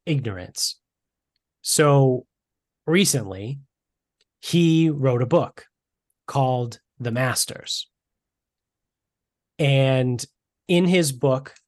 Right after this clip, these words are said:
he interviewed musicians,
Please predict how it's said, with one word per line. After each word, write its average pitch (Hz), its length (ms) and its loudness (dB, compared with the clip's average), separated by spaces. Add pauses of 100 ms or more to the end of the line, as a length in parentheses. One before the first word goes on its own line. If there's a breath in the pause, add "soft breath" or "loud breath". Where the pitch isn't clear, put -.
(600)
he 170 200 -4
interviewed 139 880 -2 (120)
musicians, 127 880 -4